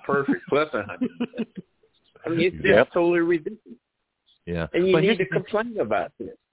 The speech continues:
Speaker 2: Well, now, now think about this, Bianchi. We, we have, you know, white guy conversations here on a regular basis. Bill and I have just been talking. The world didn't stop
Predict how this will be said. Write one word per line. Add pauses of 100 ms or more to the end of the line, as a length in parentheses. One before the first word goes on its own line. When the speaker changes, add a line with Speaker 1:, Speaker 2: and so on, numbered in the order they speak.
(120)
Speaker 2:
Well,
now,
now
think
about
this, (240)
Bianchi.
We, (260)
we
have,
you
know,
white
guy
conversations
here
on
a
regular
basis. (100)
Bill
and
I
have
just
been
talking. (320)
The
world
didn't
stop